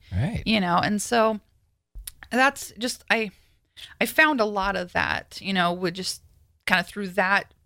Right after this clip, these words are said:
Speaker 2: prism, but also through just the healing journey that, you know, you and a lot of those folks out there are going through. You just kinda have to make little adjustments occasionally and change your perspective or change your view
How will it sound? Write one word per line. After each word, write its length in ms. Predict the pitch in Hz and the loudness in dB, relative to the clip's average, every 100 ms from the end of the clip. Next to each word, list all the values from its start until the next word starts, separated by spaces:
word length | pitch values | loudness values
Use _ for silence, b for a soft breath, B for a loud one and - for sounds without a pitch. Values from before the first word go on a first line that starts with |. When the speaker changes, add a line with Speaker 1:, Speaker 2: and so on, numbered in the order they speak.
| _ _ - | _ _ -14
Speaker 2:
prism, 560 | - 254 233 214 208 208 b b b | 0 0 2 0 0 -6 b b b
but 160 | 190 202 | 2 6
also 440 | 180 202 - 180 | 8 6 2 0
through 400 | 175 - 208 190 | 0 -2 0 0
just 260 | 185 185 - _ | 0 -4 -8 _
the 80 | 180 | -2
healing 360 | 180 208 185 | -2 -4 -2
journey 380 | 185 202 190 185 | -2 0 0 -2
that, 200 | 180 180 | -4 -6
you 60 | 170 | -4
know, 100 | 170 | -4
you 340 | 170 196 208 | -2 2 2
and 120 | 190 | 2
a 40 | 175 | 2
lot 180 | 175 185 | 2 2
of 80 | |
those 240 | 170 165 - | -2 -4 -6
folks 300 | - 190 180 | -4 -2 0
out 160 | - 190 | -2 -2
there 120 | 160 | 2
are 60 | 156 | 2
going 380 | 185 214 214 196 | 2 0 0 -2
through. 440 | - 175 180 170 b b b b - | -4 0 2 0 b b b b -12
You 80 | 202 | -2
just 300 | 294 311 - | 0 -2 -2
kinda 200 | 247 240 | -2 0
have 260 | 220 202 | 0 -2
to 340 | - 196 185 180 - _ _ _ _ _ - | -2 -2 -2 -8 -16 _ _ _ _ _ -6
make 200 | 202 - | -6 -4
little 240 | 208 214 | -4 -2
adjustments 840 | 214 190 185 - 78 - - - - - | -2 -2 -4 -6 -12 -12 -16 -16 -8 -8
occasionally 800 | - 196 175 180 151 143 131 139 B B - | -2 0 -2 -2 -2 0 -2 -4 B B 0
and 320 | 175 160 - | 0 0 -2
change 280 | - 196 202 | 0 2 0
your 60 | |
perspective 720 | 202 220 - - 180 - 185 | -2 -4 -2 -2 -2 2 2
or 80 | 175 | 2
change 400 | 156 - 185 185 | -2 -4 -4 -2
your 140 | 208 214 | -2 -2
view 540 | 214 208 196 190 190 | 0 2 2 2 0